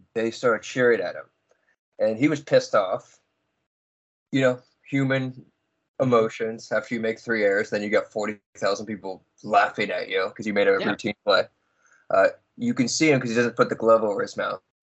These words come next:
Speaker 1: that, "I fucking hate this place." What do you take from that?
Speaker 2: I love this situation because I don't know if a player could have handled it better than what he has done. And I would also say the Philly fans are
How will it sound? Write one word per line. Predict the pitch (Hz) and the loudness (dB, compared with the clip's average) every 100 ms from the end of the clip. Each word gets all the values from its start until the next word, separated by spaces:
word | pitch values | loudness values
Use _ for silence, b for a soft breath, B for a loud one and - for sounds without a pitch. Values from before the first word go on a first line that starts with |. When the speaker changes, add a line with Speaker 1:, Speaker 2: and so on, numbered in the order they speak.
| _ | _
Speaker 1:
that, | - 95 - _ _ _ - | -8 -8 -10 _ _ _ -12
"I | |
fucking | 113 123 113 | -4 -4 -4
hate | - 107 - | -8 -8 -8
this | - | -20
place." | - - - - _ _ b b b b b b _ | -20 -20 -20 -20 _ _ b b b b b b _
What | 117 151 | 2 4
do | |
you | 151 | 4
take | 135 - - | 2 -4 -10
from | - - | -12 -12
that? | - _ _ _ _ _ _ _ - | -18 _ _ _ _ _ _ _ -2
Speaker 2:
I | 151 185 156 | 2 2 0
love | 113 110 131 131 107 | -2 -4 -2 -2 -4
this | 104 95 | -12 -12
situation | 107 95 92 87 82 87 95 | -14 -16 -12 -12 -14 -16 -16
because | 92 113 | -12 -10
I | 92 110 139 139 | -4 -2 -2 -2
don't | 127 139 151 - - | -6 -4 -6 -10 -10
know | 120 117 117 | -6 -4 -4
if | 110 107 | -4 -8
a | 104 | -12
player | - 120 107 104 | -6 -2 -2 -4
could | - 110 | -6 -6
have | 104 | -6
handled | 98 104 98 95 | -6 -4 -4 -4
it | 95 82 | -6 -2
better | 95 90 87 | -2 -2 -6
than | 87 87 | -6 -6
what | 85 | -8
he | 92 87 | -8 -10
has | 85 80 | -10 -10
done. | 80 60 - _ _ _ | -12 -12 -14 _ _ _
And | 127 | -2
I | 131 143 | 0 0
would | 151 | 0
also | 185 - | -2 -4
say | - 143 | -8 -8
the | 110 | -8
Philly | - 151 151 | -6 -4 -4
fans | - 123 98 92 | -4 -4 -4 -6
are | 98 | -10